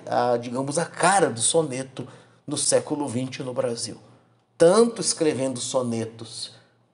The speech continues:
mais fiéis à, à estrutura do gênero, tanto fazendo algumas inovações estilísticas. Ao longo deste mês de fevereiro,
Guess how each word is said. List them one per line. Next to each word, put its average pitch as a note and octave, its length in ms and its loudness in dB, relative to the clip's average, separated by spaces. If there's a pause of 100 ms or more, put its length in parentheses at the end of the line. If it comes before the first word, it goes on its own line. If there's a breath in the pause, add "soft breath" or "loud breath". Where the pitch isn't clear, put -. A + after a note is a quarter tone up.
mais B2 560 0
fiéis E3 680 2
à, A#2+ 360 -4
à A#2 40 2
estrutura A#2+ 580 0
do C3 160 -2
gênero, D#3+ 580 2 (1000 loud breath)
tanto E3+ 480 4
fazendo D3+ 800 0
algumas C3+ 760 -2
inovações D#3 1300 0 (580)
estilísticas. - 1160 -4 (960 soft breath)
Ao C#4 220 8
longo D4+ 340 8
deste D#3 400 0
mês A#2 300 0
de E3+ 100 -4
fevereiro, G#2+ 760 -4